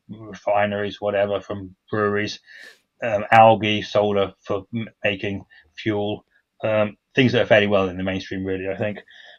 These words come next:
Um, robotic farming, robotic underwater farming, um, green walls for farming, energy storage, some. Um, the big ones, electric Haber Bosch for nitrogen fixing, um, elect-, uh,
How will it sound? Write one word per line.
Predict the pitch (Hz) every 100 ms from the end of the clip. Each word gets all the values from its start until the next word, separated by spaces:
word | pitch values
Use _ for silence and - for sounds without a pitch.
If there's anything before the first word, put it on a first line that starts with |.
| -
Um, | 113 113
robotic | 123 123 127 131 -
farming, | - 107 107 107 110 98 - _ _ _
robotic | 113 107 107 104
underwater | 104 98 107 107 104
farming, | - 110 110 107 104 90 _ _ _ -
um, | 104 104 101 98 95 104
green | 107 117 113 107
walls | 110 110 110
for | 113
farming, | - 110 110 107 107 101 - _
energy | 131 127 120 104
storage, | - 113 110 120 117
some. | - 110 107 110 - _ _ _ -
Um, | 113 113 110 - _ _ _
the | 135 117
big | - 156
ones, | 120 110 107 101
electric | 123 - 127 120 - - _ - -
Haber | 117 107
Bosch | 101 98 92
for | 113
nitrogen | 107 107 - 101
fixing, | - - 110 107 - _ _ _ _
um, | 107 110 110 117
elect-, | 117 - - 123
uh, | 110 107 107 107